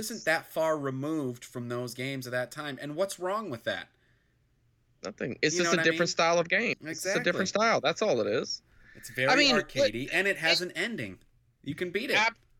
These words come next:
Speaker 2: that's the thing. It's great. And I do feel like it stays true enough to the game or to the movie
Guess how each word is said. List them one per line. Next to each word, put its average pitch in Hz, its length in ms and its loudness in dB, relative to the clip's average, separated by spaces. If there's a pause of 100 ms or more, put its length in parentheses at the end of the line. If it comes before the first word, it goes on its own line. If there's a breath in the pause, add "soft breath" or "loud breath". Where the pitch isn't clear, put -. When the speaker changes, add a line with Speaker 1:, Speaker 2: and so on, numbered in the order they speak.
Speaker 2:
that's 170 360 4
the 226 100 -2
thing. 320 440 0
It's 170 180 -2
great. 339 380 2 (120)
And 214 420 2 (200)
I 226 200 4
do 254 200 -4
feel 226 220 -4
like 202 260 2
it 196 160 0
stays 254 340 -2
true 285 380 -2
enough 202 360 4
to 185 140 -4
the 160 100 -2
game 139 460 2
or 143 120 2
to 170 140 -6
the 160 100 -2
movie 135 520 2